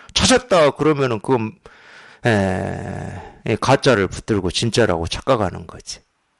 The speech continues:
그리고 안 찾아진다 하는 것도 지금 헛-, 헛개비하고 지금 싸우고 있는 거예요. 아, 찾을 수 없는 건데 안 찾아져서 힘듭니다.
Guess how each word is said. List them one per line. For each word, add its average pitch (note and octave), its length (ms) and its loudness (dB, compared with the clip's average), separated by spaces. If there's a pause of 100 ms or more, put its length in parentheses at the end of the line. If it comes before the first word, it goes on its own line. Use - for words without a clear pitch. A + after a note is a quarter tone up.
(4000)
그리고 F#3+ 200 6
안 F3 160 6
찾아진다 A3 760 6
하는 G3+ 260 2
것도 E3 340 2
지금 D3+ 320 0
헛-, G3+ 360 -2
헛개비하고 D#3+ 680 6
지금 A2 280 -2
싸우고 F3 400 6
있는 E2 320 -2
거예요. - 380 -18 (1080)
아, F#3+ 80 4
찾을 C4 260 4
수 G3+ 200 6
없는 B3 300 4
건데 D3+ 520 4
안 E3 140 2
찾아져서 C3+ 540 2
힘듭니다. C#3+ 760 2